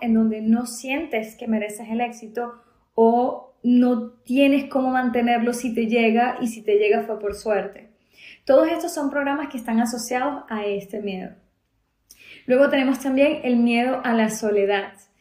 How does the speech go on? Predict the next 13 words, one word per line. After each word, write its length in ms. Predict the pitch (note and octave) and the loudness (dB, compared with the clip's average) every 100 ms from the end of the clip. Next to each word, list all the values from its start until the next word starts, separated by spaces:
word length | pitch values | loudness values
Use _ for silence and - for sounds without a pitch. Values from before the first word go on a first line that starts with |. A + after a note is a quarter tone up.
| _ _ _ _ _ _ _ - | _ _ _ _ _ _ _ -2
Cuando 300 | C#4 C4+ C4+ | 2 4 4
nos 120 | C4 | 4
embarcamos 540 | C4 B3+ C4 D4 D#4+ E4 | 4 4 4 2 -2 0
en 140 | D4 | 2
algo 240 | C4 C4 | 2 4
nuevo 720 | C4+ C#4 C4 A#3 G3+ F#3+ F#3 - _ _ - | 4 4 4 4 2 -2 -8 -14 _ _ 0
o 140 | B3 | 2
nos 300 | B3 A#3+ - | 4 2 0
toca 300 | D#4 E4 F#4 | -2 0 -2
asumir 640 | F4 - B3+ B3 D4 D4+ | -2 -2 0 0 0 0
una 220 | A#3 A3+ A#3+ | 2 2 2
nueva 300 | C4 C4+ C#4 | 2 0 -2
responsabilidad, 1080 | C4+ - A#3+ A#3+ A#3 A#3 A#3 A#3 G3 F#3 | -4 -6 -6 -4 -2 0 0 0 -2 -8